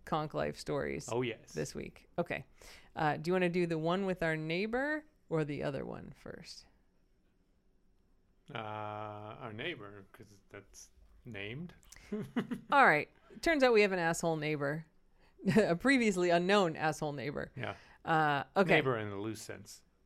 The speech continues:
Speaker 2: Yeah.
Speaker 1: Yeah, he lives, uh, off of the same street that we do.
Speaker 2: Yeah.
Speaker 1: So there's the one road in the Keys, Route one. Mile marker seventeen is Sugarloaf Boulevard, which is the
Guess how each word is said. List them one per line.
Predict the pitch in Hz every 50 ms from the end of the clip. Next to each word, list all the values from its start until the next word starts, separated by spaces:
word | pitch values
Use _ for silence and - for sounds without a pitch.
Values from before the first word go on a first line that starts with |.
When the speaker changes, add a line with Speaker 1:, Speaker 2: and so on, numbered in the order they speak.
| _ _ -
Speaker 2:
Yeah. | 120 110 - _ -
Speaker 1:
Yeah, | - 175 160
he | 160 180 208 208
lives, | 208 214 208 190 180 - - - _ _ _ _ _ _ _ -
uh, | 123 151 170 147 143 - - -
off | 180 180 180 180 -
of | 185 165 151 151 - _ _ _ -
the | 156 160 165 160
same | - - - 175 165 160 160 156 151 - - - 50 - -
street | - - - 170 160 147 -
that | 151 -
we | - 73
do. | 73 - - - - _ _ - _ -
Speaker 2:
Yeah. | 147 135 135 135
Speaker 1:
So | - - 151 143 147 147 - - - - - - - - -
there's | - 160 160 151
the | 156 170
one | 170 175 208 220
road | 196 170 165 180 185
in | 190 180
the | 170 165
Keys, | - - 170 170 202 196
Route | 165 160 180 -
one. | - 160 156 165 208 226 220 - - _ _ _ _ - - -
Mile | - 165 175 175 175 180
marker | 175 175 170 - 175 170
seventeen | - - - 175 165 170 170 165 - 175 175 214 247
is | 240 180 -
Sugarloaf | - - 180 170 160 156 147 147 135
Boulevard, | - 160 156 160 151 156 156 151 170 220 240 - -
which | - 160 160 156 -
is | 156 151 143 139
the | - 147 139 139 139